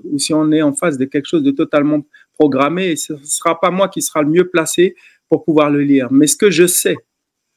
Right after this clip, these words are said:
concernant la neurocolonisation et comment moi-même, euh, j'ai été aliéné, je suis pas en train de dire que je ne le suis plus, je suis en train de dire que c'est un travail perpétuel que de se désaliéner et que croire qu'on ne l'est plus,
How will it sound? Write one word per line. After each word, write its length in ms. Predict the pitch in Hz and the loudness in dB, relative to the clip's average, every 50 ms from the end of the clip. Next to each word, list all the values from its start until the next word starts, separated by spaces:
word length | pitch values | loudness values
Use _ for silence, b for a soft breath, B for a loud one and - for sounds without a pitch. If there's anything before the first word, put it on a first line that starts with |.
| _ _ _ | _ _ _
concernant 440 | - 170 165 - - 170 165 170 160 | -6 -4 -2 0 0 0 0 0 0
la 180 | 156 151 143 | 2 2 4
neurocolonisation 1040 | 139 143 160 165 156 160 160 - 165 156 151 151 156 151 143 143 143 135 - 175 160 | 4 4 4 4 2 0 0 0 0 0 2 0 0 0 0 0 0 -2 -2 -4 -4
et 60 | 139 | -2
comment 260 | - - 156 156 160 151 | -2 -2 -2 0 0 0
moi-même, 580 | 147 151 156 160 165 170 175 170 156 139 123 b b b b b _ _ - | 0 0 0 0 0 0 0 0 0 0 -2 b b b b b _ _ -2
euh, 260 | - 139 135 135 135 127 | 2 4 4 4 4 2
j'ai 180 | 120 - 151 160 | 2 2 2 2
été 160 | 160 - - | 2 2 2
aliéné, 420 | 160 151 143 143 151 147 165 170 139 | 2 2 4 4 4 4 2 0 -2
je 80 | - | -2
suis 120 | - - 139 | -4 -8 -4
pas 120 | - 156 | -2 -2
en 60 | 147 | -2
train 180 | 143 - - 143 | -2 0 2 4
de 60 | 139 | 4
dire 180 | 135 151 156 - | 4 4 2 0
que 100 | - 135 | -2 0
je 100 | 120 127 | 2 4
ne 60 | 131 | 4
le 120 | 131 135 127 | 4 4 2
suis 200 | - - - 147 | 2 -2 -4 -4
plus, 220 | - - 190 147 | -4 -4 -6 -4
je 100 | - 123 | -4 -4
suis 160 | 123 - - | -4 -4 -2
en 120 | 143 135 127 | -2 -2 -4
train 180 | - - 139 | -4 -2 0
de 60 | 131 127 | 2 2
dire 180 | 143 165 165 | 2 0 0
que 80 | - 139 | -4 -8
c'est 140 | - - 139 | -6 -6 -6
un 80 | 135 | -6
travail 260 | - - - 139 139 139 - | -6 -4 -2 -2 -2 -2 -2
perpétuel 640 | - - - _ - 143 139 - - 170 170 170 - | -6 -8 -4 _ -4 -4 -2 -2 0 2 0 0 0
que 80 | - | -4
de 160 | 139 131 127 127 | -4 -2 -2 -2
se 160 | - - 147 131 131 b b b b b - | -2 -2 -2 -2 -4 b b b b b -2
désaliéner 800 | 135 131 160 156 139 151 143 139 139 143 143 147 165 185 185 156 135 | 2 2 4 4 4 2 4 4 4 4 4 4 2 2 0 0 0
et 60 | 123 | -2
que 120 | - - 135 | -4 -6 -8
croire 540 | 135 - - - - 175 180 160 - - _ | -6 -6 -4 0 2 2 2 0 -2 -6 _
qu'on 140 | - 143 139 | -2 0 2
ne 160 | 143 143 139 | 4 6 6
l'est 160 | 139 139 139 | 6 6 6
plus, 260 | 139 - - 170 170 | 4 0 -4 -4 -4